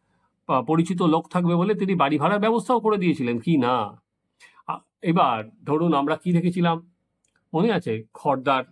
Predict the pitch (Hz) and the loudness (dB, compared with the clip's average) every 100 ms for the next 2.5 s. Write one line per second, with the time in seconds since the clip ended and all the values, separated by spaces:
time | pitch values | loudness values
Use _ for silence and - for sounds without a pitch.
0 | _ 151 131 120 127 131 143 123 - 117 | _ -4 -2 0 0 0 -2 -4 -6 -8
1 | 101 - _ _ _ _ _ 165 - 131 | -12 -18 _ _ _ _ _ -6 -2 -2
2 | 120 113 120 117 113 | -2 -2 -2 0 -4